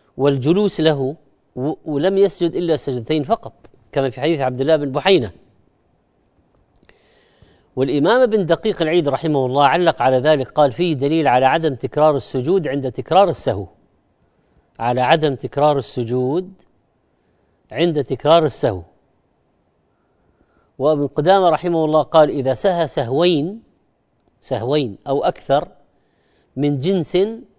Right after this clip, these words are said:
كفاه سجدتان للجميع، لا نعلم أحدا خالف فيه".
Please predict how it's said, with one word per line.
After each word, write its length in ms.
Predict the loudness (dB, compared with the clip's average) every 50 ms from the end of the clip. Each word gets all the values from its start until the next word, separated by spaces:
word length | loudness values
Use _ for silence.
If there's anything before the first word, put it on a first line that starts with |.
| _ _ _ _ _ _ _ _ _
كفاه 440 | -4 -4 2 4 4 4 4 2 0
سجدتان 600 | -2 -2 -4 -4 -2 -6 -8 -4 -2 -2 -2 0
للجميع، 960 | -2 -2 -2 -4 -4 -4 -6 -4 -4 -4 -6 -4 -4 -4 -6 -6 -8 -10 -16 -20 _ _ _ _ _ _ _ _ _ _ _ _ _ _ _ _ _ _ _ _ _ _ _ _ _
لا 260 | -2 2 4 6 6 6
نعلم 360 | 4 2 0 0 -2 -2 -2
أحدا 340 | -4 -4 -6 -4 -6 -6 -6
خالف 400 | -2 0 0 0 0 -2 -6 -8
فيه". 280 | -10 -8 -8 -8 -8